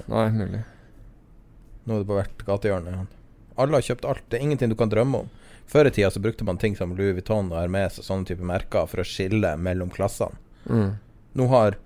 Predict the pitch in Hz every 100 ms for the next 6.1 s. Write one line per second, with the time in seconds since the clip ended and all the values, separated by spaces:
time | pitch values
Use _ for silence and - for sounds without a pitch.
0 | - - 107 123 131 104 - 107 82 92
1 | - 104 107 98 95 95 117 - 80 -
2 | - - - - - - - - - 107
3 | 104 107 - - - 117 127 123 127 135
4 | 123 113 135 135 117 113 101 110 147 104
5 | 85 85 85 - - - - - - 113
6 | 113